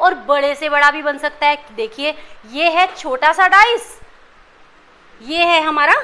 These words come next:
बड़ा dice। जिस chair पर आप लोग बैठते हैं, वो chair भी plastic की होती है। तो कई दरवाजे भी प्लास्टिक के होते हैं।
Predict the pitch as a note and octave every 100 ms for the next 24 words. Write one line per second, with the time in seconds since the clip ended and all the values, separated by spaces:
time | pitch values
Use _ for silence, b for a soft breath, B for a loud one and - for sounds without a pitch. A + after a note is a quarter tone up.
0 | - - F#3+ G#3+ D4+ C4+ A#3 G#3 G3 -
1 | - - - - - - _ _ _ _
2 | _ - - - - _ - - A#3 E4+
3 | B4+ - - F4+ F#4+ G4 G#4+ G#4 G4 G4
4 | G4 E4 C#4+ - C#4+ A3+ G#3+ - - -
5 | B3 B3 B3 A#3 C#4+ D#4 C#4+ C#4 D#4+ D#4
6 | D#4 D4+ D4+ D4 D4 C#4+ - B B -
7 | A4 B4 G4+ - B B - F#4+ G#4+ F4
8 | D4+ C#4 C#4+ E4+ F4+ G4 G4 E4+ E4+ F#4
9 | F4 F#4 F4+ F4 F4 E4+ F4